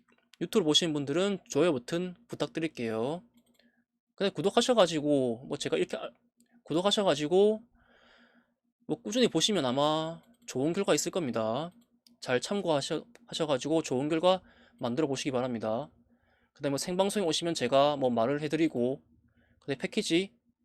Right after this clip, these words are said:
데이터 받-, 받으실 분들은 문의해, 문의해 주시면 될 것 같습니다. 오늘 영상은 제가 지금 즉석으로 뭐 준비 없이 영상을 찍은, 찍은 건데 여기까지만 올리겠습니다. 네, 감사합니다.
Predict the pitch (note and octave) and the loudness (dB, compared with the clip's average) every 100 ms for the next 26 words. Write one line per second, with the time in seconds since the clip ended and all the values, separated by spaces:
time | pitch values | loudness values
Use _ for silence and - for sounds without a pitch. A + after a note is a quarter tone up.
0 | - C3 D#3 F3 D#3 - D3+ D#3+ - C#3+ | -4 0 0 -2 -4 -2 0 0 -2 -4
1 | C3+ E3+ G3 _ _ _ - B2+ C#3+ F3 | -2 -2 -4 _ _ _ -12 -6 0 0
2 | G3+ G3 - _ _ B2 B2+ D#3+ F3 F3+ | 0 -4 -6 _ _ -8 -4 0 0 -2
3 | C#3+ G#2+ - C#3 D3 A#2 A2+ A2+ B2 D#3+ | -6 -6 -4 -4 -2 -4 -4 -4 -4 -6
4 | _ _ _ _ _ _ - - - - | _ _ _ _ _ _ -20 -20 -20 -20
5 | - A3 A#3 E3 D#3 F3 F3 F#3+ C#3 B2+ | -6 0 2 2 0 0 -2 -2 -2 2
6 | C3+ C3 C3 C3+ C3+ - - - D3 - | 2 2 0 -4 -8 -10 -10 -6 -6 -4
7 | D3+ A#3+ G3+ C#3 B2+ G#2+ - _ _ _ | 0 2 2 2 0 -2 -10 _ _ _
8 | _ _ - C3+ - C#3 E3+ D#3+ - E3 | _ _ -10 -8 -4 0 2 2 2 0
9 | F3 A#2+ D#3+ D3+ - G#3 F#3+ - G#3 G3+ | 0 -2 -4 -6 -6 -4 -6 -8 -4 -2
10 | B2+ A#2 A#2+ A2 G#2+ _ _ _ _ _ | 0 2 2 0 -4 _ _ _ _ _
11 | _ _ _ _ _ _ _ _ - - | _ _ _ _ _ _ _ _ -20 -20
12 | - _ _ G3 - F#3 E3+ G#3+ G3 E3 | -20 _ _ -20 -18 -4 -2 0 0 0
13 | G3 D#3+ - A#2 A2+ A#2+ A2+ B2+ A#2 A#2 | 2 0 0 -2 0 0 -2 -4 -4 -2
14 | E3 D3+ A#2 A#2+ D3 F#3+ | -2 2 2 2 0 -2